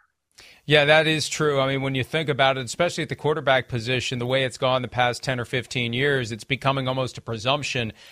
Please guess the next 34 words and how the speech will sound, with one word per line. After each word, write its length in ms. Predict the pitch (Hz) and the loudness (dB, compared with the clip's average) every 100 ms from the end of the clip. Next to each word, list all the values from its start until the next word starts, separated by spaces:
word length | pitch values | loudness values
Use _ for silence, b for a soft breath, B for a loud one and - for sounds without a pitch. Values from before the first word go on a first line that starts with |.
| B | B
that 100 | 127 | -4
a 40 | |
great 240 | 123 135 131 | 0 0 0
quarterback 580 | - 135 123 127 120 - | -2 0 4 4 4 0
is 140 | 117 | -4
going 240 | 113 131 | -2 -2
to 60 | 120 | -2
put 240 | - 135 - | -4 -4 0
that 160 | 123 | 0
final 600 | - - 143 135 131 120 b b b | 0 2 4 4 0 -2 b b b
punctuation 680 | - 160 - 143 143 135 139 | -2 0 0 2 2 2 -2
mark 240 | 127 127 - | 0 0 0
on 160 | 131 123 | -2 -2
his 120 | 117 | -6
career 680 | - 127 123 127 123 120 - b b | -6 -4 0 2 2 2 -2 b b
with 220 | - 139 139 | -2 0 0
some 340 | - 143 127 | 0 0 2
other 240 | 123 117 | 2 0
team 540 | 113 - 139 131 120 117 | -4 -2 0 2 0 0
or 100 | 123 | 0
maybe 260 | 127 131 131 | 0 0 -2
with 200 | 127 - | -4 -6
two 240 | - 196 | -2 2
other 220 | 143 117 | 2 2
teams 480 | 107 - 113 110 104 | -6 -6 -6 -6 -8
as 140 | 107 | -8
it's 140 | 107 - | -10 -10
currently 480 | - 117 110 104 113 | -4 -4 -2 -4 -2
going. 440 | 120 123 117 113 B B B B | 0 2 2 0 B B B B
Let 160 | 220 | 2
me 80 | 359 | 4
start 360 | - - 202 156 | 2 4 4 6
there, 260 | 147 131 | 4 4
though. 260 | 110 95 | 2 -2